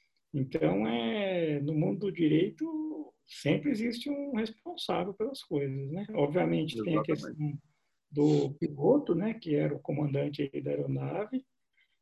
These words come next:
Speaker 1: né? Mas tem as outras questões que, é, repousam sobre o proprietário, né? Vamos supor que é o caso do empreendimento, um aero-, um aeródromo, né? Um aeródromo civil, né?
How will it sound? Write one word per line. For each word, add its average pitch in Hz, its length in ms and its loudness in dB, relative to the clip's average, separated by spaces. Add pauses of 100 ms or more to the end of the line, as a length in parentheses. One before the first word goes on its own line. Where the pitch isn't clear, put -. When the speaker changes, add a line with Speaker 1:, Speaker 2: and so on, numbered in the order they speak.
(140)
Speaker 1:
né? 151 260 0
Mas 170 340 0
tem 240 140 2
as 233 140 2
outras 269 340 6
questões 262 680 2
que, - 140 -8 (260)
é, 196 420 6
repousam 202 560 4
sobre 226 840 2 (440)
o 151 120 0
proprietário, 185 800 6
né? 185 260 2
Vamos 180 240 0
supor 202 340 4
que - 60 2
é 208 40 10
o 185 200 10
caso 175 340 6
do 180 160 0
empreendimento, 165 960 2 (360)
um 156 80 6
aero-, 175 260 10
um 165 60 6
aeródromo, 170 600 10
né? 202 240 0 (280)
Um 147 180 0
aeródromo 160 460 6
civil, 151 480 2 (580)
né? 175 260 0